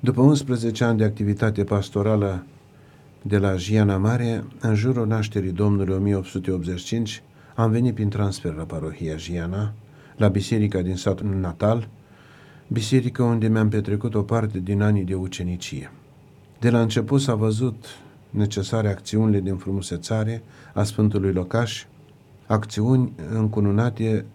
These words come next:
cu bucurii re-, realizării. În anul o mie nouă sute nouăzeci am început restaurarea picturii interioare și exterioare, tencuieli și zugrăveri exterioare, înlocuirea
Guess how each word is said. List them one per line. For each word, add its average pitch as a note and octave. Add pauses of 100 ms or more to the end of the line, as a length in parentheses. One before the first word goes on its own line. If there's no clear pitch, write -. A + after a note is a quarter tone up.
(380)
cu -
bucurii F#2+
re-, F#2+
realizării. F2 (520)
În A2
anul C#3
o A#2
mie A#2
nouă G#2+
sute G2+
nouăzeci F#2+ (680)
am A2+
început F#2+
restaurarea G2
picturii F#2+
interioare F2+ (340)
și -
exterioare, F#2 (500)
tencuieli G#2+
și G#2+
zugrăveri F#2+
exterioare, F#2 (560)
înlocuirea A2